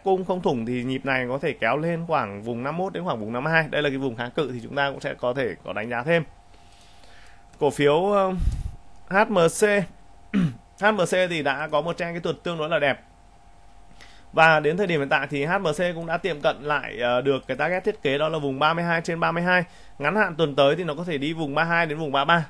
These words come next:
và chúng ta đánh giá thêm trong trường hợp nếu như thủng vùng ba mươi hai, canh chốt. Ờ, M T L H cũng, ờ, sau khi mà nó đạt được target hai mươi hai thì nó cũng đã chỉnh cung và nó cũng đang hình thành một cái mô hình test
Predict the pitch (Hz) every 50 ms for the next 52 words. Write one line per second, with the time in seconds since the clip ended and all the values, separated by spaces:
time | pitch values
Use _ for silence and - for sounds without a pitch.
0 | - - - 131 123 113 - - 127 131 143 147 151 143 139 135 127 131 147 180
1 | 180 165 - - 180 185 170 190 151 143 143 135 - - 127 127 131 143 160 170
2 | - 185 156 123 113 117 110 110 131 135 143 147 156 156 165 165 156 - - -
3 | - - - - 151 156 - 202 214 220 220 - - - - - - - - -
4 | - - - - - - - - - - - - - - - - - - - -
5 | - - - - - _ - - - - - - - - - - - - - -
6 | - - - 131 147 147 151 147 147 143 175 190 196 196 202 202 185 - 208 202
7 | 202 185 170 160 175 202 226 240 240 - - - 180 165 156 175 190 196 202 202
8 | 202 190 180 170 - 208 196 190 202 185 185 180 165 143 143 151 160 180 165 135
9 | - 143 135 135 - - - 165 170 185 180 180 - - 208 180 185 180 185 196
10 | 196 196 196 180 - - 151 135 135 135 131 143 165 170 175 - 170 123 113 110
11 | 160 170 165 160 143 131 120 123 151 143 139 160 175 180 180 180 175 165 147 139
12 | 147 135 127 127 127 127 123 113 - - 117 123 135 151 160 175 170 151 135 123
13 | 113 - 165 180 202